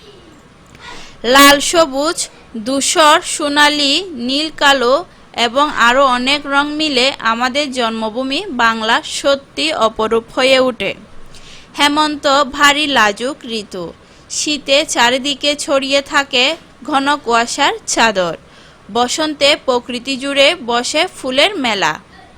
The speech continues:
শিক্ষার্থী বন্ধুরা, আমি এতক্ষণ পর্যন্ত যে বিষয়গুলো অনুশীলন করিয়েছি, আমি আশা করি তোমরা সেগুলো অনুধাবন করতে পেরেছ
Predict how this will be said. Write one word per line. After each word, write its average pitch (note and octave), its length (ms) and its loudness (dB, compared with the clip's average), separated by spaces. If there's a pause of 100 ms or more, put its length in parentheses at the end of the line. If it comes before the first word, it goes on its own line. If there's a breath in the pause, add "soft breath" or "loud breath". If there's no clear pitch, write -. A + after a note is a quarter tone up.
(1500 loud breath)
শিক্ষার্থী C#4+ 580 -2
বন্ধুরা, D4+ 500 4 (680)
আমি A#3+ 320 -4
এতক্ষণ D4 480 -2
পর্যন্ত D4 520 0 (520)
যে A#3+ 260 2
বিষয়গুলো C4 720 0 (760)
অনুশীলন D#4 640 0
করিয়েছি, A#3+ 580 0 (600)
আমি A#3+ 340 -2
আশা C4 320 0
করি C4 340 0
তোমরা A#3+ 440 -2 (440 soft breath)
সেগুলো A#3+ 460 0
অনুধাবন D4+ 480 0
করতে C4 320 0
পেরেছ A#3+ 400 0